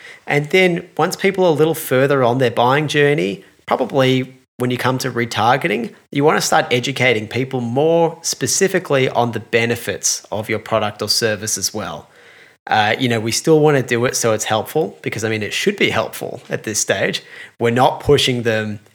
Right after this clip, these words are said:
our product. We're not talking about the benefits of our product to a group of people who don't even know that they have a problem. We're pushing that at the right time to people who are starting to look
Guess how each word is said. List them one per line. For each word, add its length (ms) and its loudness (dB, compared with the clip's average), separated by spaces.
our 120 2
product. 540 -2
We're 100 0
not 280 0
talking 320 -2
about 240 -2
the 60 -8
benefits 420 -2
of 140 -4
our 100 -4
product 540 -2
to 160 0
a 40 0
group 240 -4
of 140 -8
people 240 -2
who 120 -2
don't 260 0
even 260 -6
know 180 -4
that 140 -10
they 100 -4
have 220 -4
a 40 -10
problem. 520 -4
We're 100 0
pushing 420 2
that 240 0
at 200 0
the 80 -2
right 240 0
time 300 -2
to 100 -6
people 340 -4
who 160 -6
are 60 -6
starting 540 -4
to 120 -10
look 320 -10